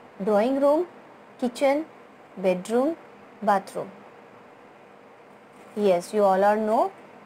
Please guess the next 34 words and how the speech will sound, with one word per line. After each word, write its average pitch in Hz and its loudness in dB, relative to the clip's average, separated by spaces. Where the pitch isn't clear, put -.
bedroom, 185 0
है 302 0
ना? 415 -2
तो 202 -2
इसका 196 -4
आंसर 196 -4
आएगा 196 0
थ्री 302 -4
bedroom. 165 -6
Then 277 0
है 269 0
B, 196 2
we 262 0
take 294 2
our 311 4
bath 240 -2
and 226 -6
wash 196 0
our 214 -6
clothes 208 -4
here. 277 2
हम 220 2
लोग 240 0
कहाँ 226 -2
पे 269 2
नहाते 233 -2
हैं 240 0
और 202 2
अपने 202 0
कपड़े 202 -2
कहाँ 196 -4
पे 214 -2
धोते 214 -2
हैं? 262 0